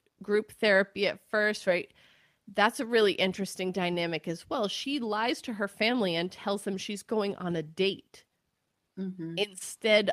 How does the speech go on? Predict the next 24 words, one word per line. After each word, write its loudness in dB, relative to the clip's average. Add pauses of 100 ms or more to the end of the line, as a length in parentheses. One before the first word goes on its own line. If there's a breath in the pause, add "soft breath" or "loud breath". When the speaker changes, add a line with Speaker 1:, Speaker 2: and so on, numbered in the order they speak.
Speaker 1:
of 2
saying 2
that -6
she's -6
going -2
to -4
group -8
therapy, -4 (800)
right? 2
Like, 2
that's 2
how 0
much 0
of -10
a -2
stigma -4
exists -2
around 0 (760)
mental 0
health 0
and -4
mental -4
health -2
support -2